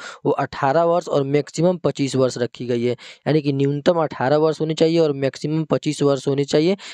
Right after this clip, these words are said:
चाहे वो मेल इस कैटेगरी से हो या फिर जनरल से हो, कोई भी कैटेगरी के हो। फीमेल के लिए पच्चीस साल अधिकतम रखा गया है, ठीक है। और उसकी एज एक, एक सात दो हज़ार तेईस तक आप लोगों की एज जो है अठारह साल हो जानी चाहिए। इस डेट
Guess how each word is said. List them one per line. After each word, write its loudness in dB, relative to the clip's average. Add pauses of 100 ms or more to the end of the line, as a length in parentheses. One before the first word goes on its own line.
(160)
चाहे -2
वो -2
मेल -4
इस -4 (120)
कैटेगरी -4
से 0
हो 4
या 2
फिर -2
जनरल 0
से 0
हो, 2
कोई 0
भी -6
कैटेगरी -2
के 0
हो। 4 (300)
फीमेल 2
के 0
लिए 4
पच्चीस -4
साल -2
अधिकतम -2
रखा -2
गया 2
है, 2
ठीक -6
है। 2 (300)
और 4
उसकी -4
एज -2
एक, 0 (220)
एक 2
सात 2
दो 2
हज़ार 2
तेईस -10
तक -6
आप -8
लोगों 0
की -8
एज -2
जो 0
है 2
अठारह -2
साल 2
हो -2
जानी 0
चाहिए। -4 (560)
इस -8
डेट -4